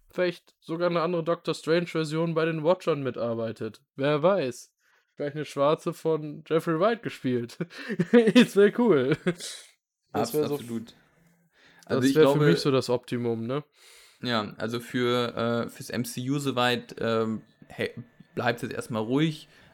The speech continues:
Speaker 2: äh, zu Shang-Chi, oder ich spreche es wahrscheinlich vollkommen falsch aus, Shang-Chi, Shang-Chi.
Speaker 1: Hm,
Speaker 2: Es gibt auch
Speaker 1: Shang-Chi.
Speaker 2: einen Trailer, wo die darüber so, „Shang-Chi, nein, nein, Shang-Chi.“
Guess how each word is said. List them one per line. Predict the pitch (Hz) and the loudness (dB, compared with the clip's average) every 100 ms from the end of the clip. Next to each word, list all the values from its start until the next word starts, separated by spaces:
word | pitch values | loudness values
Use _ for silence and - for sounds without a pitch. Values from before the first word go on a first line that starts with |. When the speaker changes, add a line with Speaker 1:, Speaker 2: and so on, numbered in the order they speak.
| - | -6
Speaker 2:
äh, | 113 117 | -4 -4
zu | - 120 117 120 120 - | -6 -6 -4 -4 -6 -8
Shang-Chi, | - - 120 120 143 - - 160 170 175 160 | -10 -6 -4 -4 -8 -12 -6 -2 0 -2 -2
oder | 113 107 101 | -4 -4 -6
ich | - | -10
spreche | - - | -10 -10
es | |
wahrscheinlich | - - 101 | -12 -14 -12
vollkommen | - 107 - 113 | -10 -10 -10 -10
falsch | 110 110 - | -8 -8 -6
aus, | 107 113 | -8 -8
Shang-Chi, | - 107 117 - 117 120 139 | -10 -8 -10 -8 -8 -8 -12
Shang-Chi. | - - - - 135 139 | -14 -16 -14 -10 -10 -10
Speaker 1:
Hm, | 147 143 - - | -14 -18 -18 -8
Speaker 2:
Es | - | 0
gibt | 135 | 2
auch | 120 | 4
Speaker 1:
Shang-Chi. | |
Speaker 2:
einen | 117 117 | 2 0
Trailer, | - 123 120 113 107 | 2 4 4 2 0
wo | 113 | -4
die | 110 110 | -4 -4
darüber | 110 117 113 | -2 -2 -2
so, | 110 110 110 | -2 -2 -2
„Shang-Chi, | 113 131 117 - 165 117 - - | -6 -8 -6 -4 -2 -2 -6 -14
nein, | 127 135 | -10 -6
nein, | 127 90 _ _ _ | -8 -10 _ _ _
Shang-Chi.“ | - 135 139 - 165 - - | -12 -10 -10 -4 -4 -4 -10